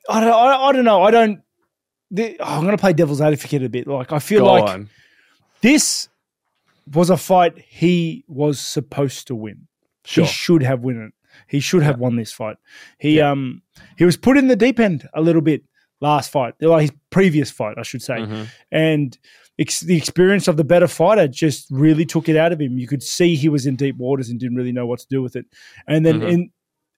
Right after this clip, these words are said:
Speaker 1: and I feel like to bring that train back, to bring that confidence back, they gave him a guy that wasn't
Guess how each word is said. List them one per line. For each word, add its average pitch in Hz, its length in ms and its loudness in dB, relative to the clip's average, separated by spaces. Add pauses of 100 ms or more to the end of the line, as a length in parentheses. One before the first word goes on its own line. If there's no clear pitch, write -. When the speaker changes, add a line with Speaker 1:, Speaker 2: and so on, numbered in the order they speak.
(120)
Speaker 1:
and 180 400 0
I 156 100 -2
feel 220 380 0
like 143 340 -2 (800)
to - 80 -10
bring 175 220 2
that 135 180 0
train 185 400 0
back, 127 400 -4 (240)
to 127 80 -14
bring 170 140 2
that 160 120 2
confidence 170 320 -2
back, 151 240 -2
they 147 160 0
gave 147 240 2
him 147 140 0
a 147 60 0
guy 135 200 0
that 131 180 -4
wasn't 147 400 0